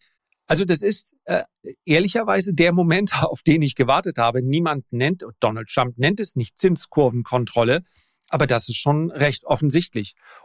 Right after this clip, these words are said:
Unabhängig davon, wie sich die Wirtschaft entwickelt, wie die Inflation entwickelt, möchte man niedrigere Zinsen, möchte Donald Trump niedrigere Zinsen. Und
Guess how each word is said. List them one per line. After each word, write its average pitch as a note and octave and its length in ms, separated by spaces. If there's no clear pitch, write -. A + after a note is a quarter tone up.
Unabhängig G#3 680
davon, E3 560
wie E3+ 160
sich F#3 160
die E3+ 140
Wirtschaft D#3 360
entwickelt, D3 500
wie D#3+ 120
die D#3 140
Inflation C3+ 720
entwickelt, C3 600
möchte F3+ 680
man D3 520
niedrigere C3 680
Zinsen, E3+ 360
möchte B2+ 300
Donald G#2 320
Trump D#3 340
niedrigere A2+ 600
Zinsen. B2+ 520
Und C#3+ 640